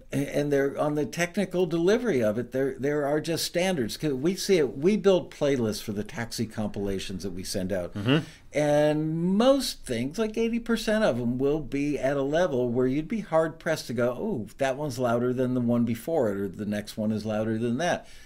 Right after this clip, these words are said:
Speaker 1: And then about every third or fourth or fifth one that we get, you'll see the waveform is skinny, the volume is low.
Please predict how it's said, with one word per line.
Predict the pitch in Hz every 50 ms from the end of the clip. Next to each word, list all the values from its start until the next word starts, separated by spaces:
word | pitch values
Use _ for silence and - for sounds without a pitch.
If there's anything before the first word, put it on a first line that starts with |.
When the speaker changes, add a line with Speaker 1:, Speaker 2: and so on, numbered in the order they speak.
| - - - - - - -
Speaker 1:
And | 156 147 143
then | 156 156 156 165 - -
about | 147 143 - 165 160 165 165 - -
every | - 151 160 165 165 165 160 147
third | - - 160 151 143 143 139 135
or | 139 127
fourth | - - 131 127 139 131 -
or | 131 120
fifth | 117 - 143 135 135 - 131
one | 135 160 175 170 151 131 120 117 101 92 - - - -
that | 107 127 - -
we | 120 139 139
get, | 123 143 196 254 226 147 - - - - - - - - - -
you'll | - 151 175 180
see | - - - 214 202
the | 139 110 110
waveform | 107 110 131 139 147 175 180 180 - 165 156 147 143 143 131
is | 117 101 -
skinny, | - - - 113 104 101 107 107 110 113
the | 101 - 123 113
volume | 95 92 120 120 127 139 147 156 160 156 156 151
is | 139 135 131 117 120
low. | 113 107 101 104 98 110 117 117